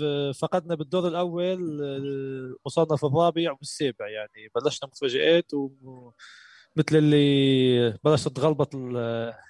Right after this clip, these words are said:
<laughs> الموازين وال-، واللاعبين اللي راح توصل على نصف نهائي، بالذات، آه، بالربع، آه، وين موجود تيم اللي إسا في لاعب كثير، آه، مش معروف، تعال نقول نسبيًا،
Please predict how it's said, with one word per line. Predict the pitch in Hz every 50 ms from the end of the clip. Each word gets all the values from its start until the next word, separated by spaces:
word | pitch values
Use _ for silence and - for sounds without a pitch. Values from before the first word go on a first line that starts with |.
| - - _ _
<laughs> | - - 165 - - - - _ _ -
الموازين | 127 117 135 139 139 147 131 123 156 160 151 143
وال-، | 139 135 127 123 123 120 123 120 120 120 120
واللاعبين | 120 123 123 131 127 135 139 156 156 156
اللي | 139
راح | 147 135
توصل | 160 - 156 175 160
على | 127 135 147
نصف | 170 147 - - - -
نهائي، | 160 170 180 165 180 185 202 214 - _ - - - _ _ _
بالذات، | - 156 139 131 180 196 190 - _ _ _ - 196
آه، | 190 190 185 180 180 175 175 175 170 170 170 165
بالربع، | 147 147 160 156 156 156 185 170 190 165 147 147 151 165
آه، | 160 156 156 156 156 156 156 156 151
وين | 151 170 175 170
موجود | 165 156 135 180 185 - _
تيم | - 202 160 120 _ -
اللي | 117 107 123 -
إسا | - - - - - 156 151 151 151 147 147 147 147 147 143
في | 131 - - 151
لاعب | 147 151 139 151 156 - 151 -
كثير، | - - 160 160 156 147 147 147 143
آه، | 135 135 131 127 127 127 123 120 117 117 - - _ _ _ - - - - -
مش | - - - - - - -
معروف، | 127 120 139 156 160 147 - - 135 113 -
تعال | - 120 123
نقول | 123 - 139 135 123 120
نسبيًا، | 120 113 - - - 139 139 151 165 185 196